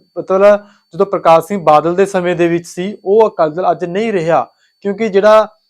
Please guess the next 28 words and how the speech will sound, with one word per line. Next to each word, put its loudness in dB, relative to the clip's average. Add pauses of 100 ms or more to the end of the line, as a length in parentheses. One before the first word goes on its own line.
(140)
ਪ੍ਰਕਾਸ਼ 0
ਸਿੰਘ -8
ਬਾਦਲ 0
ਹੋਰਾਂ -4
ਦੇ -6
ਨਜ਼ਦੀਕੀ -10
ਲੀਡਰ -4
ਸੀ, -12
ਉਹ -2
ਅੱਜ -6
ਉਹ -8
ਛੱਡ -10
ਕੇ -6
ਪਾਰਟੀਆਂ, -4
ਦੂਜੀਆਂ -10
ਪਾਰਟੀਆਂ -2
ਵਿੱਚ -12
ਜਾ 0
ਚੁੱਕੇ -8
ਨੇ। -6 (360)
ਇਸ -12
ਕਰਕੇ -2
ਉਹਨਾਂ -6
ਨੇ -6
ਸੁਖਬੀਰ -10
ਬਾਦਲ -2
ਦੇ -4
ਉੱਤੇ -4